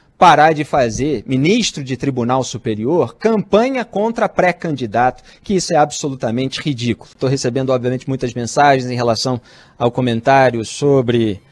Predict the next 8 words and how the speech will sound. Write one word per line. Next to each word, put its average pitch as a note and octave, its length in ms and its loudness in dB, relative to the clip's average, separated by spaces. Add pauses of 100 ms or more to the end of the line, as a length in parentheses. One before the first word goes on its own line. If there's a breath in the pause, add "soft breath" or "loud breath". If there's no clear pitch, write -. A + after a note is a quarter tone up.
(240 soft breath)
a A3+ 80 -2
reação F3 440 2
do C#3 80 -6
sistema, C#3 720 -2
<laughs> C#3 260 -8
e D#3 200 -8
da - 200 -6
qual B2+ 400 4